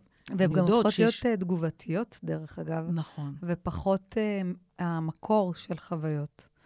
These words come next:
Speaker 1: זה כאילו מייצר אותך כל הזמן תגובתית. ה-, כאילו, את יודעת, כל ההתנהלות שלך זה
Speaker 2: בתגובה, ולא
Speaker 1: בתגובה
Speaker 2: משהו שאת
Speaker 1: למה ש-
Speaker 2: מייצרת עצמאית, כן.
Speaker 1: כן.
Speaker 2: ויש גם, כמו שאמרתי, הרפרטואר הזה, שאת יודעת שזה,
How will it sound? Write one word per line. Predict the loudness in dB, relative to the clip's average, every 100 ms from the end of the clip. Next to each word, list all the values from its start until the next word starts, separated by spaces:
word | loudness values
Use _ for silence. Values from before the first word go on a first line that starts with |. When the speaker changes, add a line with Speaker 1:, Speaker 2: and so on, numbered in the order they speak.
| _ _ _
Speaker 1:
זה | -20
כאילו | -6 -2
מייצר | 0 0 0
אותך | 0 0 -4
כל | 0
הזמן | 0 0
תגובתית. | -2 0 -2 -2 -4 -6 -8 -20 _ _ _ _ _ _ _ _ -4
ה-, | -2 -2 -2 -4 -4 -6 -6 -10 -12
כאילו, | -8 -8 -8 -12 _ _ _ _ _ _ _ _ _ _
את | -10
יודעת, | -4 -4 -4
כל | -6 -2 -2
ההתנהלות | -2 -4 -4 -4 -6
שלך | -6 -6 -6 -10
זה | -10 -8 -8 -12 -16 _ -8
Speaker 2:
בתגובה, | -4 -2 -2 0 0 0
ולא | 0
Speaker 1:
בתגובה | 0 0
Speaker 2:
משהו | 0 2
שאת | 2 2
Speaker 1:
למה | 2 4
ש- | 4
Speaker 2:
מייצרת | 2 -2 -4 -4
עצמאית, | -6 -6 -6 -4 -6 -8
כן. | -4 -2
Speaker 1:
כן. | 0 -4 -8 -12 -4
Speaker 2:
ויש | -2 0
גם, | 0 -2
כמו | -2
שאמרתי, | -4 -4 -6 -8 -12 -16 -12 -10 -8 -8
הרפרטואר | -8 -6 -8 -6 -6 -4
הזה, | -4 -6
שאת | -10 -12
יודעת | -10 -8 -8
שזה, | -8 -12